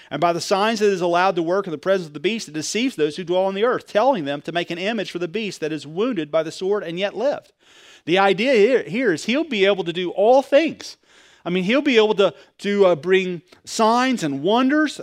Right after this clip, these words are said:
Uh, we see that even Jesus addresses this in Matthew chapter twenty-four, verse twenty-four. He says in verse twenty-four, he says,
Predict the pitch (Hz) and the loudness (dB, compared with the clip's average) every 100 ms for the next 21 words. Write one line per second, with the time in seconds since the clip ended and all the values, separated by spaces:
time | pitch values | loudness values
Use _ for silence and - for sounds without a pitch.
0 | - 143 147 151 143 147 247 240 - 277 | -8 -4 -4 -4 -8 -2 -2 -4 -4 -2
1 | 185 165 147 165 175 226 214 143 165 247 | -2 -6 -4 -4 -2 -2 -2 -2 -2 -2
2 | 254 185 170 143 202 214 160 143 151 156 | -2 -4 -4 2 2 2 -4 -6 -6 -6
3 | 160 165 180 165 - 156 160 156 - 240 | -6 -6 -6 -8 -8 -10 -8 -8 -6 -6
4 | 123 - - 143 - 175 175 160 220 127 | -6 -8 -8 -8 -6 -8 -8 -6 -6 -8
5 | - - - _ - 214 269 - 254 196 | -14 -20 -20 _ -6 0 0 4 6 6
6 | 165 165 151 180 180 - 196 180 196 165 | 4 -4 -4 -2 -4 -4 -6 -4 -2 0
7 | 131 131 180 185 156 | -2 -6 -6 0 -2